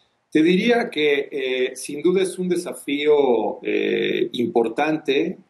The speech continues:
eh, particularmente porque no hay precedente en la historia moderna de la humanidad del que podamos echar mano para entender cómo transitar. Al mismo tiempo es una oportunidad, como bien lo referías, para todos,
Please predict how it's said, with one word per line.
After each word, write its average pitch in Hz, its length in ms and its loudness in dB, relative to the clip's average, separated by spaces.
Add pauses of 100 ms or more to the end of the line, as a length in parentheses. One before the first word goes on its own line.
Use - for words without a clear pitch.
(540)
eh, 110 220 2
particularmente 180 840 0
porque 131 320 -8
no 135 140 -6
hay 156 100 -2
precedente 135 1160 -2
en 104 120 -10
la 104 60 0
historia 127 340 0
moderna 120 420 0
de 104 120 -2
la 101 100 -2
humanidad 110 720 0
del 113 160 -8
que - 100 -8
podamos 117 380 -6
echar 113 300 -6
mano 117 320 -2
para 104 160 0
entender 110 420 -2
cómo 120 240 0
transitar. - 600 -4 (840)
Al 131 120 4
mismo 185 260 4
tiempo 190 260 2
es 175 120 0
una 180 160 0
oportunidad, 151 640 -4
como 131 220 -2
bien 135 160 0
lo 156 80 4
referías, 127 800 0
para 131 260 0
todos, 175 540 -2